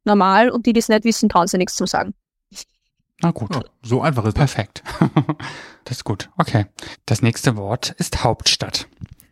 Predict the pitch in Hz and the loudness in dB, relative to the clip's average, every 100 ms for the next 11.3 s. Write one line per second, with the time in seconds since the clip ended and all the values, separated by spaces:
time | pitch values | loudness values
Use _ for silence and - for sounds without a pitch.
0 | _ - _ _ 277 349 359 233 - - | _ -20 _ _ 4 8 6 4 -2 -10
1 | _ _ _ - 214 233 - - 269 262 | _ _ _ 2 4 4 2 0 4 4
2 | 247 247 202 - - - 226 233 226 - | 4 2 2 -2 -14 0 2 2 0 2
3 | 233 262 320 - 247 220 214 - 254 294 | 2 2 0 4 4 4 2 2 0 2
4 | 240 185 - 175 - - _ _ _ _ | 4 2 2 0 0 -4 _ _ _ _
5 | _ - 107 - 101 - - _ - 131 | _ -20 -10 -6 -6 -8 -20 _ -8 -4
6 | 170 160 160 147 147 139 147 151 196 - | -2 4 6 6 6 4 4 2 0 0
7 | 123 127 135 143 139 135 131 127 95 139 | 2 4 4 4 2 0 4 2 2 2
8 | 196 113 - 110 131 175 - 117 123 123 | 2 2 2 2 2 0 2 4 6 4
9 | - 131 - - 156 117 110 135 170 - | 4 0 0 0 2 4 4 4 2 0
10 | 117 135 127 117 135 120 127 123 123 127 | -2 0 0 2 0 2 4 4 2 0
11 | 117 117 | -2 -2